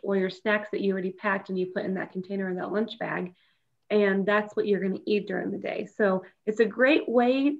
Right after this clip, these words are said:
to keep track of what you're eating as well, 'cause I know we talked about that mindless eating, you know, not being in the mi-, right mindset. So, you know, you might be stressed working from home and you wanna grab something, and if you're at work, you know, maybe you're limited to whatever's in the vending machine, or if there's nothing around you, then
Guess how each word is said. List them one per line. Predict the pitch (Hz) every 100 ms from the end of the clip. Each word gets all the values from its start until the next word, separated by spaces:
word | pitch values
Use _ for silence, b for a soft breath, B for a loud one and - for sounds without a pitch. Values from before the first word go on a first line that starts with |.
| -
to | 220
keep | - 226 -
track | 208 185 196
of | 262
what | 269 277
you're | 277
eating | 214 262 262 226
as | 196
well, | 202 208
'cause | 208 220
I |
know | 208
we | 208
talked | 202 196 196
about | 185 -
that | 180
mindless | 190 185 190 196 190 185 - -
eating, | 220 208 208 196 202 B B -
you | 202
know, | 190
not | 190 185
being | 196
in | 190
the |
mi-, | 196 - -
right | 190 190
mindset. | 202 220 233 226 226 214 214 b b b _ -
So, | 240 220 208
you | - 214
know, | 214
you | 214
might | 214 202
be | 202
stressed | 202 - 214 208 -
working | 196 196 190
from | 196
home | 226 302 277
and | 220
you | 202
wanna | 196
grab | 185 233 240
something, | 247 233 240 220
and | 202
if | 202
you're | 185
at | -
work, | 240 247 240 B B B -
you | 202
know, | 196
maybe | 202 202
you're | 196
limited | 196 208 196 190
to |
whatever's | 190 190 190 180
in |
the | 180
vending | 240 277 277 247
machine, | 233 - 254 240 233
or | 220 202 196
if | 196 -
there's | 190 180
nothing | 202 196 185
around | 180 202 226 208
you, | 220
then | 196 180